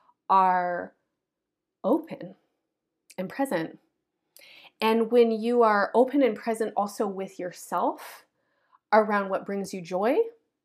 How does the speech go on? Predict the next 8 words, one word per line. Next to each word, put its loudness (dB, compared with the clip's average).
and 0
what 0
feels -4
truly -8
nourishing, -4
what -4
feels -10
truly -8